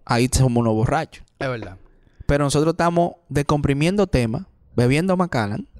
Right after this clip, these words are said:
Speaker 1: ¿verdad?
Speaker 2: Está bien.
Speaker 1: Y así lo hacía Churchill. Resolvía problemas, guerra estratégica con su, con su whisky y su habano. Y su Churchill.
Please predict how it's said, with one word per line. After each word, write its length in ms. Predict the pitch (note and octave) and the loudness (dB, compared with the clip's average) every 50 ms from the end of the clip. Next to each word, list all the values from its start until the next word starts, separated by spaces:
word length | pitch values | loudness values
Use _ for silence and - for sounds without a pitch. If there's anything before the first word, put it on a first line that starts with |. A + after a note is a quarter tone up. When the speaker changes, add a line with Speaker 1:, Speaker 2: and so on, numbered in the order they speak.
| - _ _ _ - - - | -20 _ _ _ -16 -8 -4
Speaker 1:
¿verdad? 300 | F3 F3+ D3 A2 B2 - | -2 0 0 -2 -2 -4
Speaker 2:
Está 220 | - - - F#2+ F2 | -4 -2 -2 -2 -2
bien. 200 | - D2 D2 - - - - - - | -2 -4 -10 -16 -18 -20 -20 -8 -4
Speaker 1:
Y 120 | - C#3+ | -2 -2
así 240 | C#3 B2+ - D3 C#3 | 0 0 0 0 0
lo 80 | C#3 | 0
hacía 240 | B2 - D3 C3+ C3 | 0 0 0 -2 -2
Churchill. 420 | - - A#3+ E4 - - - A#2+ - _ _ _ _ _ _ | -2 -2 -4 -4 -4 -6 -10 -10 -10 _ _ _ _ _ _
Resolvía 540 | - - C3+ B2+ - C3+ B2+ B2 D3 F3 G3 | -4 -2 -2 0 0 0 2 2 2 2 2
problemas, 560 | G3 G#3 G3 F3+ F3+ E3+ D#3 C#3+ D3 D3+ - - _ - | 2 2 2 2 2 2 2 0 -2 -4 -6 -10 _ -2
guerra 400 | C#3+ E3 F#3+ E3+ C3+ C#3+ C#3 C3+ - | 0 2 2 2 0 -2 -4 -4 -4
estratégica 640 | - C#3 - C#3 C3+ - - G3 F3 D#3+ D3+ D3+ | -2 0 0 0 0 0 2 2 2 2 2 0
con 140 | D3 E3+ E3 | 0 0 0
su, 200 | E3 E3+ F3+ G3+ - - | 2 2 2 2 0 0
con 160 | - G#3 F#3+ | -2 -2 0
su 120 | - G#3+ | 2 2
whisky 260 | G3+ A3 C4+ - - G#3+ | 2 2 2 0 0 0
y 20 | |
su 120 | - - E3 | 2 2 2
habano. 400 | B2 A2+ G#2+ G#2+ G2+ A#2 D3 - _ _ _ _ _ _ _ - - - _ | 2 2 0 -2 -2 -4 -8 -10 _ _ _ _ _ _ _ -20 -20 -10 _
Y 140 | - C3+ - | 0 0 2
su 340 | - - D3+ C#3+ C#3 C3+ B2+ | 2 2 4 4 4 2 2
Churchill. 440 | - - C#3+ C3 A#2 - - A2+ | 2 2 0 0 0 -4 -8 -8